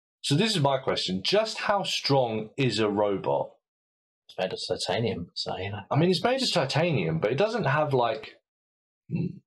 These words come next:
Speaker 1: like, muscles. It has, like, actuators and stuff, right? Like,
Speaker 2: Mm.
Speaker 1: pistons and things that
Speaker 2: Yeah.
Speaker 1: makes it move, yeah.
Speaker 2: But I wouldn't be able to
Speaker 1: So
Speaker 2: fight with a robot.
Speaker 1: But, uh, I mean, how powerful can it be at that size? I mean, I guess a jack can lift a car.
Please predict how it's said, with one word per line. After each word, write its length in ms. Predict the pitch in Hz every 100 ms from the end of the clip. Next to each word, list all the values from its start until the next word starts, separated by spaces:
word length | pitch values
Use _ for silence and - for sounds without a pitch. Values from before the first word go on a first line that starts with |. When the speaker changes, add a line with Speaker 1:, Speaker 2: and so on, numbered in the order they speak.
| -
Speaker 1:
like, 320 | 147 120 113 120
muscles. 440 | 139 - 180 80
It 80 | 95
has, 180 | 151 135
like, 180 | - 147
actuators 760 | 135 - - 85 80 85 78
and 100 | 80
stuff, 340 | - 76 - -
right? 180 | 101 -
Like, 140 | 98
Speaker 2:
Mm. 80 | 87
Speaker 1:
pistons 560 | - - - 87 80 82
and 160 | 85
things 240 | 98 82 -
that 80 |
Speaker 2:
Yeah. 80 | 117
Speaker 1:
makes 220 | 87 -
it 80 | 92
move, 480 | 104 117 110 - - -
yeah. 320 | 85 87 101 - -
Speaker 2:
But 80 |
I 60 | 87
wouldn't 160 | 104 80
be 40 |
able 100 | 82
to 40 | -
Speaker 1:
So 260 | 143 139
Speaker 2:
fight 240 | 139 95 87
with 80 | 82
a 80 | 85
robot. 360 | 87 95 127 - _ _ _ -
Speaker 1:
But, 260 | 202 180 -
uh, 360 | - - - 135
I 120 | 175
mean, 200 | 202 214
how 220 | 185 240
powerful 580 | - 226 220 202 - 190
can 260 | - 175 175
it 200 | 165 165
be 340 | 156 151 143 135
at 220 | 139 -
that 240 | 151 147
size? 720 | - 170 127 85 90 - - _ _ _ 156
I 40 |
mean, 120 | 214
I 80 | 208
guess 260 | 214 262 -
a 80 | -
jack 680 | - 175 170 - - -
can 200 | - 101
lift 200 | 104 107 -
a 60 |
car. 560 | - - 113 76 92